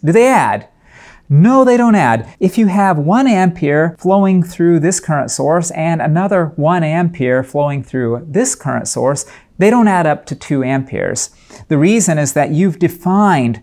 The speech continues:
one ampere as flowing along this wire by the first source, and you've defined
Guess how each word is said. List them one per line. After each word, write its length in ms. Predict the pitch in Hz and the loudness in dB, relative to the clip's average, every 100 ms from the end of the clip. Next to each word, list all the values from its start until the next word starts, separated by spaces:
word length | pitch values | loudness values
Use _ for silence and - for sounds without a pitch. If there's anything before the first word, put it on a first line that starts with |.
| _ - | _ -2
one 360 | 147 190 196 | 2 4 2
ampere 840 | 160 165 180 170 113 107 117 135 - | 2 0 -2 -2 -4 0 -2 -4 -6
as 320 | 135 143 143 | -2 -2 -2
flowing 320 | - 143 143 | -4 -4 -4
along 300 | 135 131 135 | -4 -4 -4
this 200 | 127 131 | -4 -4
wire 280 | 131 127 147 | -2 0 0
by 140 | 147 156 | 0 -4
the 60 | |
first 340 | 151 233 247 - | -4 -4 -2 -4
source, 340 | 110 98 120 | -4 -4 -6
and 140 | 143 | -4
you've 180 | 151 170 | -2 -4
defined 720 | 139 - 160 170 160 131 113 | -6 -8 -4 -2 -2 -2 -4